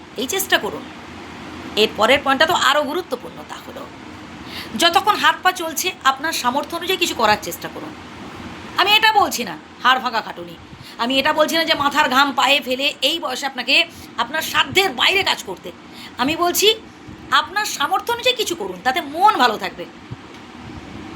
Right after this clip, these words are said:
আর মন ভালো থাকলে শরীর ভালো থাকবে, শরীর ভালো থাকলে দেখবেন সব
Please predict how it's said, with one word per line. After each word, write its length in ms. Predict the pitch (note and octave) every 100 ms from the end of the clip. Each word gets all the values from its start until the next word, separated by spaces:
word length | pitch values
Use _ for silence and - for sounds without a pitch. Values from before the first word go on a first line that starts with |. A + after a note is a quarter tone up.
| - - -
আর 100 | A3
মন 160 | B3+ D#4
ভালো 200 | D#4 E4
থাকলে 280 | E4 E4
শরীর 300 | D#4+ - A3+
ভালো 200 | C#4+ C4+
থাকবে, 260 | C4+ B3+ A3 - - - - -
শরীর 300 | D#4+ E4+ F4
ভালো 160 | F4
থাকলে 240 | F4+ F4 F4
দেখবেন 300 | C#4 F4+ F4+ - - - -
সব 220 | - F4